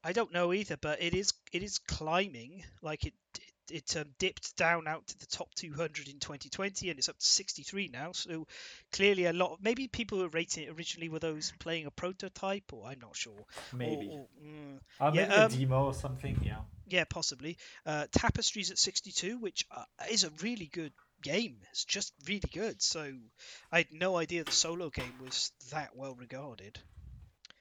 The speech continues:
Speaker 1: Uh, Mansions of Madness at sixty, surprised, but then again, um, I mean, it doesn't really need
Speaker 2: Good
Speaker 1: more
Speaker 2: game.
Speaker 1: players. It is, it's a nice app-driven exploration game that gives you the feel of,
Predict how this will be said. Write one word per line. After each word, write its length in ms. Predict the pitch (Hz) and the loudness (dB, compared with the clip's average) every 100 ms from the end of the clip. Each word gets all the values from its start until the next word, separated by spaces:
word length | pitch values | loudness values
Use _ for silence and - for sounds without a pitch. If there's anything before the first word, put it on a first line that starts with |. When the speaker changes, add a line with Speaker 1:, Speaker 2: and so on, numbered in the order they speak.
| _ _ _ _ _ - | _ _ _ _ _ -18
Speaker 1:
Uh, 560 | 117 107 110 113 113 - - - - - - _ | -14 -12 -12 -12 -14 -16 -14 -10 -8 -10 -12 _
Mansions 340 | 180 208 214 185 | 2 4 4 4
of 80 | |
Madness 380 | 170 196 220 285 | 4 4 4 2
at 60 | - | 6
sixty, 540 | - 202 - - 277 - - _ | 6 6 2 2 -2 -4 -8 _
surprised, 600 | - - - 170 277 302 - | -4 -2 2 2 4 2 0
but 100 | 185 | -2
then 160 | 233 | 0
again, 380 | 208 190 185 190 - - _ _ - | 2 2 2 0 -18 -20 _ _ -4
um, 400 | 180 208 214 214 - | -2 -2 -6 -14 -12
I 60 | |
mean, 160 | 196 214 | -10 -8
it 80 | 208 | -6
doesn't 260 | 220 - | -6 -6
really 240 | 175 208 151 | -6 -10 -8
need 80 | - | -2
Speaker 2:
Good 160 | 151 | -2
Speaker 1:
more 60 | 147 | 0
Speaker 2:
game. 140 | 123 | 0
Speaker 1:
players. 480 | 180 165 135 123 - | 2 0 -2 0 -2
It 120 | 160 | -2
is, 180 | 190 - - | -4 -4 0
it's 140 | - | 0
a 40 | |
nice 260 | 160 185 - | 0 0 2
app-driven 680 | 185 170 - 165 170 180 160 - - | 0 -4 -6 -4 -2 -2 -4 -12 -8
exploration 720 | 170 - - 160 165 - 156 | 2 2 2 0 2 2 0
game 380 | 156 156 156 151 | 0 0 0 -6
that 200 | 151 143 | -12 -8
gives 260 | 151 156 - | -6 -4 -4
you 140 | 151 | -6
the 80 | 143 | -12
feel 380 | - 151 147 143 | -10 -6 -6 -6
of, 140 | 139 | -8